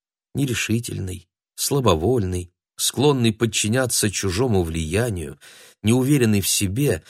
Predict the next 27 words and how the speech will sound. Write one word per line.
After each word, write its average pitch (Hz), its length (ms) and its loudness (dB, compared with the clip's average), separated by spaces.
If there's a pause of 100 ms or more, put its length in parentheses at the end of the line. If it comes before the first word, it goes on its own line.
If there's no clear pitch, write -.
(200)
он 135 200 2
был 147 160 6
далек 131 500 0
от 110 100 -4
совершенства. - 1040 -4 (540)
К - 60 -20
тому 92 280 0
же 95 140 2
этот 85 260 0
брак, 87 640 -2
который 87 320 -2
внушал 90 440 0
такое 95 360 0
отвращение 90 720 0
архидиакону 92 1040 -2 (420)
и 101 80 -6
который 107 320 2
был 110 200 6
бы 107 120 4
столь 123 380 4
же 101 180 4
отвратителен 101 800 2
нам, 101 380 0 (320)
хорошо 85 420 -4
знающим 82 640 -2
мистера 87 420 -2
Слоупа, 107 680 0